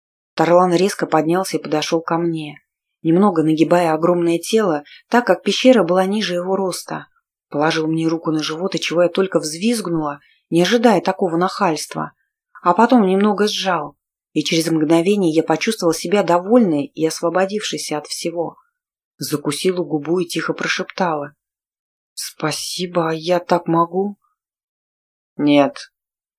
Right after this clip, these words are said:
буркнул мужчина, не прекращая смотреть мне в глаза, продолжая водить рукой по моему животу, уже явно не для помощи. "Почему?" пролепетала, чувствуя приятную тяжесть, зарождающуюся в моем животе.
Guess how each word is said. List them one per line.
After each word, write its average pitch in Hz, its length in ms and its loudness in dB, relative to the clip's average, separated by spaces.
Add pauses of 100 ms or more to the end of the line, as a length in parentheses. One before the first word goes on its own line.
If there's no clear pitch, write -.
буркнул 165 480 2
мужчина, 185 440 0
не 165 120 2
прекращая 160 520 0
смотреть 165 480 -2
мне 160 180 -2
в 160 60 -12
глаза, 165 540 -4 (360)
продолжая 196 500 4
водить 165 320 0
рукой 208 280 4
по 170 100 0
моему 170 300 0
животу, 170 480 -4
уже 156 220 -2
явно 240 340 0
не 226 160 0
для 214 160 -2
помощи. 151 640 -6 (880)
"Почему?" 208 760 0 (600)
пролепетала, 170 760 2
чувствуя 220 400 -2
приятную 175 540 0
тяжесть, 170 440 -2
зарождающуюся 160 920 -2
в 160 40 -4
моем 160 320 -4
животе. 160 720 -8